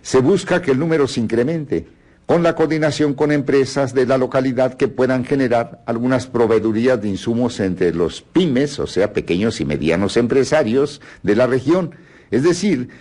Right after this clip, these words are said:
que se va a buscar que haya una derrama de trabajo comunitario, una infraestructura para nuestra vecina ciudad de Meoqui, que se concrete con el paso de los meses y que no debe de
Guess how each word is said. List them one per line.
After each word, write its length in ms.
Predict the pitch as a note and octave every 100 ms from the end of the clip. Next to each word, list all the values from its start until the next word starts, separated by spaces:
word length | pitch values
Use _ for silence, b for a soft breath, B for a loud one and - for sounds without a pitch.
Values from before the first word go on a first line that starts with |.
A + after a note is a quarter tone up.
| B B
que 140 | D#3
se 120 | C#3+
va 100 | D#3
a 20 | G3+
buscar 460 | F#3+ - F3 E3+
que 100 | D#3
haya 160 | D#3+ D#3
una 240 | D#3 D#3+
derrama 400 | A#2+ A2 C#3 D#3
de 120 | D3+
trabajo 520 | C#3+ C3 C3 C3 - C3+
comunitario, 960 | A2 G#2 F#2 F2 A2+ A#2+ C3 C3 - -
una 260 | D#3+ E3+
infraestructura 1120 | C#3 A2 G#2+ G#2 F#2+ - F#2+ - B2+ B2+ A#2+ -
para 220 | F2+ E2
nuestra 420 | E2 E2+ - E2
vecina 480 | D2+ D#2+ B2 A2+ G2+
ciudad 320 | - D2+ F#2
de 80 | G#2
Meoqui, 480 | C3+ C#3 B2+ B2+ B B B
que 160 | G#2
se 180 | F#2+ C3+
concrete 720 | B2+ A2 F#2+ A#2 A2+ A2+ A2+ A2 B B -
con 180 | G2+
el 120 | F#2 F2
paso 320 | B2+ C3 C3+
de 100 | B2
los 140 | B2
meses 580 | A#2 B2 G#2+ A2+ G#2+ - B B
y 120 | - F#2+
que 180 | A2
no 120 | G#2+ B2
debe 440 | B2+ C3 C3+ C3+ B B B
de 600 | G#2+ A2 A2 G#2+ G#2 -